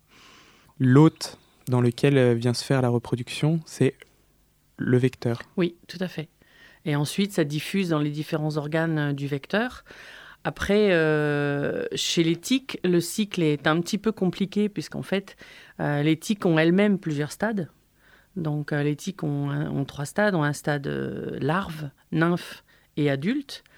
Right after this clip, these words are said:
Speaker 2: Et que selon le parasite, c'est pas le même stade,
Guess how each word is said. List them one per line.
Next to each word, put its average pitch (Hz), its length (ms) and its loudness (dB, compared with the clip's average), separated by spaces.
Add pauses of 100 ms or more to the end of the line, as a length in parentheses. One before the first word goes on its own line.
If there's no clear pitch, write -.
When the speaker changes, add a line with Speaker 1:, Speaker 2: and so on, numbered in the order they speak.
(480)
Speaker 2:
Et 156 160 0
que 220 460 2
selon 202 720 2
le 170 140 2
parasite, 156 640 -2
c'est - 200 -6
pas 165 200 -2
le 160 100 4
même 156 220 0
stade, 175 560 -2